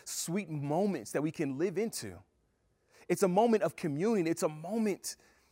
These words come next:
that we get to just cry out. It's a moment that we know that someone hears our cry. And Jesus chooses to pray because prayer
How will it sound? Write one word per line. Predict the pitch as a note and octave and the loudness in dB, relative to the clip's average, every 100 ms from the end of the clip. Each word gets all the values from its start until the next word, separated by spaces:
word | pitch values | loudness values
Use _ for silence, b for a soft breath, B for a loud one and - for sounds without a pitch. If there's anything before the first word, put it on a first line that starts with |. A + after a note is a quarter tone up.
| b - | b -2
that | E3+ | 0
we | - | 0
get | G3+ | -2
to | F#3+ | -6
just | C#3+ F3 - - | 0 0 0 -6
cry | - F#3+ G3+ | -8 -6 -4
out. | G#3 A3+ - - - _ _ _ _ _ _ _ _ _ b - | -4 -4 -8 -14 -18 _ _ _ _ _ _ _ _ _ b -6
It's | E3+ | -2
a | F3 | -2
moment | D#3 E3+ F#3+ D#3+ | -2 -2 -2 -2
that | D3+ C3+ | -2 -2
we | D#3+ | -4
know | D3+ E3 D#3 B2+ B | 2 4 4 2 B
that | - B2 | -6 -6
someone | - - G#3 G3 F#3 F3+ D#3 | -6 -8 -4 -4 0 0 0
hears | C3 - - F3+ D#3+ C3+ A#2+ - b - | -6 -12 -6 0 0 0 -4 -12 b -4
our | D3+ D#3+ D3+ C#3+ b b - | 0 2 2 0 b b -12
cry. | - D#3 B2+ F#2 - _ _ _ _ _ _ _ _ _ _ _ b b | 2 2 2 -2 -10 _ _ _ _ _ _ _ _ _ _ _ b b
And | A#2 A2 | -8 -8
Jesus | G2+ D3 F#3 G#3+ G#3 - | -10 -6 -4 0 -2 -4
chooses | - - G3 F3+ E3+ | -8 -4 0 0 -2
to | - C#3 | -4 -8
pray | - - F#3 E3+ G#2 F2+ _ _ _ _ _ _ b b | -8 -8 -2 0 0 -8 _ _ _ _ _ _ b b
because | C#3 C#3 B2 - - | -2 0 -2 -4 -12
prayer | - - A#3+ G#3+ C3+ | -16 -2 2 2 2